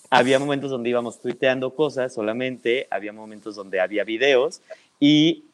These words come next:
en mi monólogo hay dos rolas que yo canto. Pues esas rolas las, las tocamos en vivo en, en el hilo de Twitter. <laughs>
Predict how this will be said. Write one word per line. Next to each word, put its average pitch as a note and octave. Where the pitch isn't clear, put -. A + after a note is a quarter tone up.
en A2+
mi A2+
monólogo B2+
hay B2+
dos G#2
rolas A2+
que G2+
yo G2+
canto. A2
Pues A2
esas B2+
rolas C#3
las, F#2
las F#2+
tocamos G2+
en G2+
vivo F#2
en, F2
en F#2+
el F#2
hilo F#2+
de F2
Twitter. -
<laughs> -